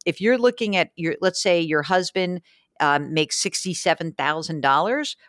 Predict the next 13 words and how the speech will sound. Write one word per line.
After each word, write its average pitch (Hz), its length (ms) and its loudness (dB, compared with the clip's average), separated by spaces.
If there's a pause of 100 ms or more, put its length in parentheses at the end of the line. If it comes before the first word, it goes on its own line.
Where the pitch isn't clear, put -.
(100)
well, 202 320 6 (100)
that 233 340 0
means 285 280 -2
that 233 100 -2
your 202 260 2
top - 340 -2 (100)
tax - 380 -6
bracket 175 420 0
right 214 220 2
now 302 340 0 (380)
is 262 180 -2
twelve 320 640 2
percent. 269 720 0